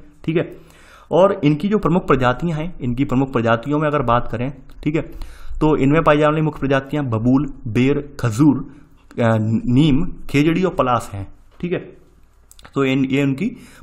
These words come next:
मुख्य प्रजातियां हैं, ये भी लिख लिया होगा। देखिए ये यहाँ पर आपने इनकी विशेषताएं लिखनी है यहाँ पे तीनों पॉइंट। आगे बढ़ते हैं। अब देखिए अगले वन आते हैं आपके पर्वतीय वन।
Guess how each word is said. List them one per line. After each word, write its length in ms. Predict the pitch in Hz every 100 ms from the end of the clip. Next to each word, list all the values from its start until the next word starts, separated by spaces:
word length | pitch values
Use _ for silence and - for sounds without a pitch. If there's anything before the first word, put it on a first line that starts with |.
| 156
मुख्य 160 | 180
प्रजातियां 600 | 208 139 127 107 107 101
हैं, 100 | 98
ये 80 | 110
भी 100 | 156
लिख 140 | 156 139
लिया 140 | 123
होगा। 280 | 104 98 92 - - - - -
देखिए 200 | 180 233
ये 640 | 202 123 147 196 208 208 - - _ _ _
यहाँ 220 | - 117 131
पर 240 | 175 180
आपने 240 | 139 143
इनकी 200 | 165 156
विशेषताएं 400 | 147 127 - 156
लिखनी 300 | 147 131 175
है 80 | 170
यहाँ 120 | 147
पे 100 | 143
तीनों 220 | 151 147 139
पॉइंट। 260 | 156 220 - - - -
आगे 180 | 117 156
बढ़ते 240 | 190 185
हैं। 200 | 185 254 - - - - - - - - - - - - - - - - - - - - - - - - - _ - - _ - - _
अब 100 | 180
देखिए 240 | 180 190 226 - -
अगले 240 | 147 202 214
वन 180 | 185
आते 260 | 165 147 139
हैं 120 | 151
आपके 300 | 135 - - 208 - _ -
पर्वतीय 460 | 131 127 117 127 101
वन। 260 | 95 95